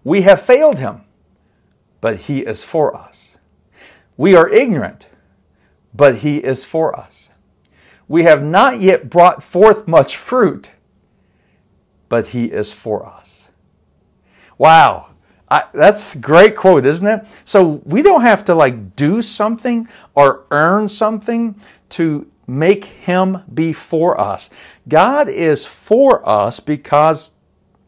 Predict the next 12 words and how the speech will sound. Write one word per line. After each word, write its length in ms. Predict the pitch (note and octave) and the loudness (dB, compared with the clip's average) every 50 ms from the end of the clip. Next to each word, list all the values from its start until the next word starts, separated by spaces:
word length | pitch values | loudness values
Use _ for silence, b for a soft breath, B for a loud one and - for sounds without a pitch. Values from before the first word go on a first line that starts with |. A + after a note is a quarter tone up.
| _ _ - A#2 | _ _ -14 -6
God 280 | G#2 C#3 D#3 F#3+ G#3+ G3 | 0 2 2 4 4 2
is 140 | D#3+ A#2+ | 0 -4
God. 500 | G2 - E3 A3+ D4 D4 - - G2 - b b b b b b b b b b | -4 -4 -2 -2 0 -2 -2 -4 -8 -14 b b b b b b b b b b
God 320 | B2 C#3+ D#3 G3+ C4 C#4+ B3 | -2 0 2 2 2 0 -2
is 240 | F#3 D3 C3 - - | -2 -4 -6 -8 -10
for 420 | - _ - G3+ A3 B3+ C#4 - | -18 _ -6 -4 -2 0 0 0
us 240 | A#2+ A#2+ B2 B2+ - | 0 0 -2 -4 -6
because 440 | - A3 - - D#3 D3+ D3+ C3 A#2+ | -10 -14 -10 -4 -4 -4 -4 -4 -6
God 500 | - C#3+ D3+ E3 F3+ F#3+ F#3+ F#3 D3+ _ _ _ _ _ _ _ _ _ _ _ _ _ _ _ _ _ - | -6 -2 -2 -2 -2 -2 -4 -6 -6 _ _ _ _ _ _ _ _ _ _ _ _ _ _ _ _ _ -4
is 200 | D3 D3 C#3 - | -4 -4 -4 -4
for 460 | - _ _ - C#3 D3 D#3 - - | -12 _ _ -8 -4 -2 -2 -2 -4
us. 460 | - F#2 - - - - - - _ | -8 -14 -16 -20 -20 -20 -20 -20 _